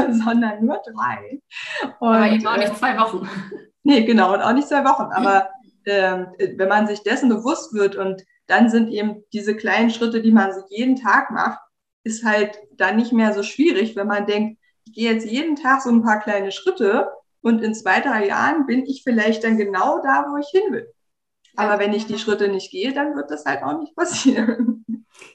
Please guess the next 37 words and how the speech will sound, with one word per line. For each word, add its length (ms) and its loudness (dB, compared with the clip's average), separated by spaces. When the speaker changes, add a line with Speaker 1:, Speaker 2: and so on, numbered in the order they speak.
Speaker 2:
Ja, 280 2
und 80 -2
ganz 160 -2
oft 140 -6
erlebe 320 -4
ich 140 -10
halt 160 -6
auch, 200 -4
man 120 -2
muss 360 -8
sich 240 -8
halt 160 -4
auch 140 -8
trauen, 460 2
große 340 -2
Träume 420 0
zu 380 -4
haben, 240 0
ne? 300 0
Oh 200 -2
Gott, 300 4
was, 240 2
wenn 160 4
das 220 0
dann 200 2
was 220 0
wird? 320 0
Das 200 -6
wäre 180 6
ja 120 6
richtig. 460 0
Was, 120 2
wer 320 2
bin 180 6
ich 180 2
denn 180 4
dann? 520 0